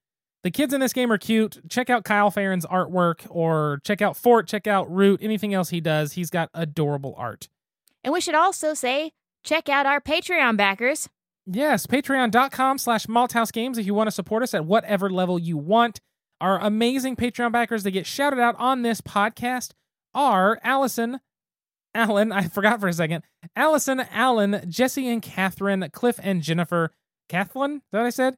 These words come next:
Speaker 1: Catherine. I don't know if I butchered it or not.
Speaker 2: I feel like we need
Speaker 1: We're
Speaker 2: to kinda restart that.
Speaker 1: <laughs> we're gonna
Speaker 2: <laughs>
Speaker 1: restart this. Thank you so much to our wonderful Patreon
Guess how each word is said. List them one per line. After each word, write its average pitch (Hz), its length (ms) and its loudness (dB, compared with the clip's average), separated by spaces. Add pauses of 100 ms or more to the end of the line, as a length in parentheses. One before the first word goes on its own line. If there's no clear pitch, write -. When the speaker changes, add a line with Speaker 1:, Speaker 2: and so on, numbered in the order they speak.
Speaker 1:
Catherine. 190 680 0 (340)
I 220 120 0
don't 233 120 0
know 208 120 2
if 196 80 0
I 185 80 4
butchered 170 320 0
it 147 100 -2
or 147 60 -2
not. 147 200 2
Speaker 2:
I - 40 -6
feel 392 140 -4
like 381 120 -4
we 349 120 -6
need 185 80 -2
Speaker 1:
We're 320 200 6
Speaker 2:
to 294 60 8
kinda 247 160 6
restart 220 500 -2
that. 190 300 -4
Speaker 1:
<laughs> - 20 -4
we're 294 160 8
gonna 240 240 6
Speaker 2:
<laughs> - 20 6
Speaker 1:
restart 226 520 4
this. 175 180 2
Thank 339 240 4
you 311 80 2
so 277 180 4
much 262 220 2
to 240 120 0
our 208 120 6
wonderful 247 480 2
Patreon 220 600 0